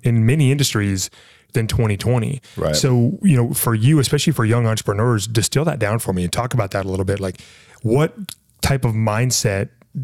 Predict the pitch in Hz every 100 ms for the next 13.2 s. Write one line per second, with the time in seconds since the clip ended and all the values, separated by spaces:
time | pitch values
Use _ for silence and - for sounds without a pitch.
0 | 131 117 110 110 110 107 85 101 101 120
1 | - 107 - 127 143 127 117 110 110 110
2 | 104 98 147 - 113 104 101 98 104 98
3 | 95 107 104 101 110 107 117 110 110 117
4 | 113 - 104 101 101 98 - 101 - -
5 | - - 113 98 104 101 95 101 - 101
6 | 95 95 92 127 147 104 104 - - _
7 | - - - - 120 120 - 131 131 123
8 | 127 - 117 110 92 92 80 73 69 -
9 | _ _ _ _ _ 98 95 85 127 123
10 | 98 101 101 101 95 92 87 - 101 92
11 | 90 85 85 - _ - 92 78 - 104
12 | - 98 95 - 98 98 82 90 - 87
13 | 80 78